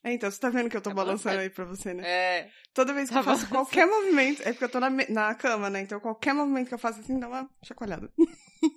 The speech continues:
Speaker 2: Ah, para!
Speaker 1: Tá bom.
Speaker 2: Tá.
Speaker 1: E aí,
Speaker 2: Tuca,
Speaker 1: Tati?
Speaker 2: começa aí lendo o primeiro e-mail.
Speaker 1: É verdade. Gente, chegou um e-mail que vocês não tão entendendo. Vocês não tão entendendo.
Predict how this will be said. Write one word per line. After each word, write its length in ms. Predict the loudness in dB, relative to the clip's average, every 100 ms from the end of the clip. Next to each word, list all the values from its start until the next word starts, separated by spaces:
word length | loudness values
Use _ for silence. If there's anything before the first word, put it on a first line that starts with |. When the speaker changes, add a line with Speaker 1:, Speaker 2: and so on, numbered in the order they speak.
| 0
Speaker 2:
Ah, 340 | 4 8 8 6
para! 520 | 6 8 8 8 4 -2 -8 -8 0
Speaker 1:
Tá 180 | 2 2
bom. 720 | 2 4 4 4 2 -2 -12 _
Speaker 2:
Tá. 300 | 0 0 0 -10 _
Speaker 1:
E 80 | 4
aí, 140 | 4
Speaker 2:
Tuca, 160 | 4 -4
Speaker 1:
Tati? 120 | -6
Speaker 2:
começa 380 | -10 -10 -10 -8
aí 160 | -8 -10
lendo 320 | -12 -10 -8 -4 -4
o 60 | -6
primeiro 360 | -10 -8 -8
e-mail. 360 | -8 -12 -14 -16 -6
Speaker 1:
É 120 | -2
verdade. 680 | 0 0 0 -4 -6 -8 -8 -10
Gente, 460 | -6 -2 0 -2 -4
chegou 320 | -2 0 0
um 40 |
e-mail 400 | 0 0 0 -2 -4
que 60 |
vocês 160 | -8 -6
não 240 | -4 -2
tão 280 | -4 -6 -6
entendendo. 1000 | -6 -6 -6 -4 -4 -4 -6 -10 -12 -14 _ _ _
Vocês 220 | -14 -10 -8
não 160 | -8
tão 120 | -6
entendendo. 720 | -6 -6 -10 -8 -6 -8 -10